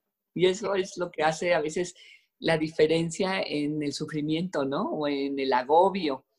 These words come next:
Speaker 1: Como
Speaker 2: Sí,
Speaker 1: el poder
Speaker 2: totalmente.
Speaker 1: decir, "Ok, en el presente estamos así", concentro, paro, ah, <laughs> respiro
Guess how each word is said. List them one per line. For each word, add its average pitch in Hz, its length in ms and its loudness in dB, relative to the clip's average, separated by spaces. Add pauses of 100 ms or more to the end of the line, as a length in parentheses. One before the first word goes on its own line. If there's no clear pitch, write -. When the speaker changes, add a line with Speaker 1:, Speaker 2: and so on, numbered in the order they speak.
(680)
Speaker 1:
Como 165 220 0
Speaker 2:
Sí, 175 80 0
Speaker 1:
el 170 60 -8
poder 180 240 4
Speaker 2:
totalmente. 190 120 0 (120)
Speaker 1:
decir, 202 160 4
"Ok, - 140 0 (420)
en 160 160 2
el 160 140 -2
presente 196 440 -2
estamos 165 460 -4
así", 185 580 -6 (720)
concentro, 165 960 -2
paro, 165 480 0 (1000)
ah, - 340 2 (200)
<laughs> - 140 -12
respiro 208 760 4